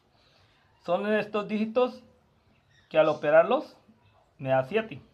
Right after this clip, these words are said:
Cinco más dos da siete y cuatro más tres me da siete. Entonces estos son los dígitos y los vamos a colocar en esta casilla y en esta otra.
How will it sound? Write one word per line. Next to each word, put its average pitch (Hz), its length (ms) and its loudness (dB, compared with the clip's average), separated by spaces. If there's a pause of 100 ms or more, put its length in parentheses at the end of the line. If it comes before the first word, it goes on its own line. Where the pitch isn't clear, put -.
(220)
Cinco 190 320 -8
más 208 160 4
dos 190 140 -2
da 160 120 2
siete 185 320 -6
y 202 80 -8
cuatro 160 300 -6
más 147 160 -4
tres 202 220 -2
me 143 100 -4
da 131 100 0
siete. 160 240 -10
Entonces 151 320 -6
estos 165 160 -2
son 165 80 -2
los 165 120 -4
dígitos 180 480 -6 (420)
y 156 80 -4
los 156 140 -2
vamos 175 260 2
a 190 40 -10
colocar 165 440 4
en 135 140 -6
esta 180 220 -4
casilla 185 540 -2
y 131 100 -8
en 131 60 -10
esta 127 260 -6
otra. 165 340 -4